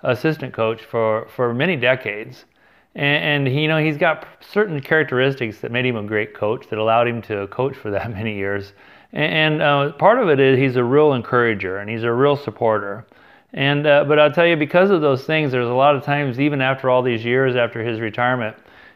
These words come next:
in just a normal conversation, I feel like I'm getting coached up. You know what I mean?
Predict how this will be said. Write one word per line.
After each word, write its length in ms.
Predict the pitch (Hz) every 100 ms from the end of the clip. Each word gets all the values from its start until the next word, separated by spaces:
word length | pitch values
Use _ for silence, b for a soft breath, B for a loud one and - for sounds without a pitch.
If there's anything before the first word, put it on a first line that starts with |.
| -
in 180 | 143 139
just 220 | 170 170
a 60 |
normal 320 | 139 151 151 123
conversation, 680 | 135 131 117 127 131 123
I 100 | 107
feel 180 | 107 135
like 200 | 123 113
I'm 220 | 110 104
getting 220 | 113 117 101
coached 340 | 135 120 -
up. 340 | 120 101 -
You 60 | -
know 140 | 123
what 160 | 131 127
I 80 | 123
mean? 340 | 127 139 147